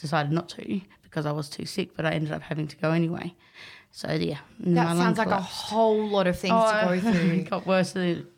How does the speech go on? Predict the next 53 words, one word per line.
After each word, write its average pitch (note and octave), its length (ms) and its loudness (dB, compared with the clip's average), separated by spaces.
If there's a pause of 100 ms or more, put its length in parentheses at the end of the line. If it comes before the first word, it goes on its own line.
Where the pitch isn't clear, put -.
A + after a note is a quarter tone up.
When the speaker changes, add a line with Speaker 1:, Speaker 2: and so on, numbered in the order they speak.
(120)
Speaker 1:
after D#3 300 -4
that. D3+ 400 -2 (640)
I D#3 60 -4
got E3 80 0
a D#3+ 40 0
blood F3 320 0
clot - 200 -2
and F3 80 0
everything. F3+ 500 2 (160)
Speaker 2:
Oh, G#3 220 2
Speaker 1:
and G3 80 0
Speaker 2:
my F#3 160 0
Lord. C4 760 2
Speaker 1:
I G3 40 2
was F#3 60 2
Speaker 2:
That's F3+ 200 2
Speaker 1:
in D#3 60 -2
hospital F3+ 320 -2
for E3 100 -8
seventeen D#3+ 500 -2
days. G#3 680 0 (800)
It F3 60 -6
was F3 120 -4
horrible. - 380 -8
Speaker 2:
Just A3+ 260 -8
piling G3+ 380 0
things G3 240 -2
on F#3 100 -2
top F3 220 -4
of E3+ 60 -2
Speaker 1:
Yeah. F#3 140 0
Speaker 2:
things. D#3 680 -6 (340)
Speaker 1:
Yeah. - 80 -4
Speaker 2:
So C4+ 380 4 (360)
what C#4 200 4
would D#4 120 -2
you D4 60 2
say C4+ 220 2
to A#3+ 100 2
any A3 160 4
of G#3 100 2
our G3 80 4
listeners F#3+ 360 0
out F3+ 160 2
there F3 140 2
who F#3 160 4
have F#3 120 0
gone F3 240 4
through F#3 220 0
something E3 320 0
similar E3+ 300 0
to E3 120 -4
you? D3 360 -4